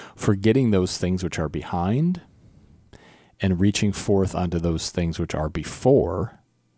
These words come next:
I press toward the mark for the prize of the high calling of God in Christ Jesus." See, that's what we're to do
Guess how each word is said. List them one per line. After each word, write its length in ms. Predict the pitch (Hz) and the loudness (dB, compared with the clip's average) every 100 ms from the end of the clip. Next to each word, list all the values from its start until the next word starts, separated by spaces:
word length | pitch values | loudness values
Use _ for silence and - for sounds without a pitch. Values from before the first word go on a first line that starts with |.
| _ | _
I 120 | - | -2
press 400 | - 101 90 - - - | 0 0 0 -2 -12 -12
toward 400 | - 107 90 90 95 | -4 2 2 0 -2
the 60 | |
mark 420 | 82 80 73 - - | 0 0 -2 -6 -6
for 140 | 98 | -4
the 100 | 85 | -4
prize 540 | - 87 78 73 78 | -2 0 0 0 -4
of 80 | 80 | -6
the 80 | 80 | -8
high 260 | - 78 85 | -4 -4 -4
calling 500 | - 82 67 - - - - - - - - | -2 0 0 -6 -10 -20 -20 -20 -20 -20 -4
of 200 | 92 101 | -2 0
God 340 | 87 80 76 | 0 2 0
in 120 | 80 | -2
Christ 400 | 80 - 69 - | -2 -2 -2 -4
Jesus." 520 | - 64 - - - - _ _ _ _ _ _ _ _ _ _ _ _ _ | -4 -4 -6 -12 -12 -16 _ _ _ _ _ _ _ _ _ _ _ _ _
See, 200 | - - | -6 -2
that's 260 | 85 85 - | 0 0 0
what 100 | 87 | 0
we're 160 | 92 | 2
to 100 | 85 | 2
do 460 | 82 90 85 76 | 2 4 4 2